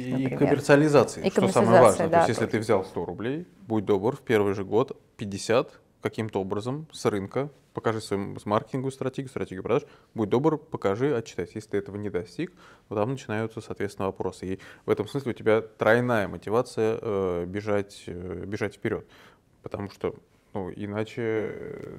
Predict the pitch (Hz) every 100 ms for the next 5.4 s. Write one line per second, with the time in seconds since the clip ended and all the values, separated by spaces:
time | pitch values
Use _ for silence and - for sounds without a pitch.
0 | - 117 - 202 220 180 - 208 269 220
1 | 226 226 240 190 202 214 190 - 185 226
2 | - 185 175 190 185 170 170 170 165 175
3 | 180 180 180 160 - 170 - 175 165 110
4 | 180 220 101 101 95 98 127 135 101 92
5 | 92 98 92 -